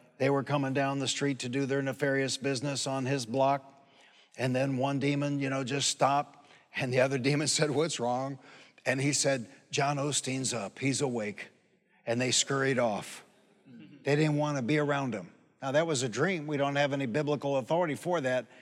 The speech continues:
but that's the way I see it. Amen. I'm awake. I'm sober. I'm vigilant. I know my place in Christ. I know the authority of the name of Jesus. And, and I'm not messing with him any more than I'd mess with,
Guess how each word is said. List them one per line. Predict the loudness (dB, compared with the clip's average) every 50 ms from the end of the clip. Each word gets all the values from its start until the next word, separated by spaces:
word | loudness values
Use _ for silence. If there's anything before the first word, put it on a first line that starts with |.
| -20 -20 _ -8
but | -2 0
that's | 0 0 2 0
the | 0 2
way | 2 2
I | 2 2
see | 2 0 0 0 0 -2
it. | -2 -6 -10 -18 -20 _ _ _ _ _ _ _ _ _ _ _ _ _ -20 _ _ _ -2
Amen. | -2 0 0 0 0 -2 -4 -8 -14 -20 -20 -20 _ -4
I'm | -2 -2 0
awake. | 0 2 4 4 4 4 2 -2 -14 -20 -20 -20 _ _ _ _
I'm | -8 -4
sober. | 0 2 4 4 6 4 4 2 0 -2 -2 -8 -16 -20 -20 -20 -10 -6
I'm | -4 -4 2
vigilant. | 4 4 4 4 4 2 2 2 2 0 -2 -12 -20 -20 -20 -20 -18 -4 -2
I | 0 0
know | 2 4 4 4 4
my | 4 2 2 0
place | 0 2 2 4 4 4 2 2
in | 0 -2
Christ. | -2 2 4 4 4 4 4 2 -2 -2 -6 -16 -20 -20 -18 -2 2
I | 2 4
know | 4 4 4 4 4
the | 4 2
authority | 2 2 4 4 6 6 6 6 4
of | 2 2
the | 2 2
name | 2 2 2 2
of | 0 0 0
Jesus. | 0 2 4 4 4 2 2 0 0 0 0 0 0 -4 -8 -16 -20 -20 -20 -20 -20 -10 0
And, | 0 2 2 2 0 -2 -4 -4 -2
and | 0 2 2
I'm | 4 4 4
not | 4 2 2 2
messing | 2 2 2 2 2 0 0
with | 0 0
him | 2 2 2 2
any | 0 0 0 0
more | 0 0 0 0 0
than | 0 0 2
I'd | 0 0 0 0
mess | 0 0 0 0 0 -2
with, | -4 -4 -6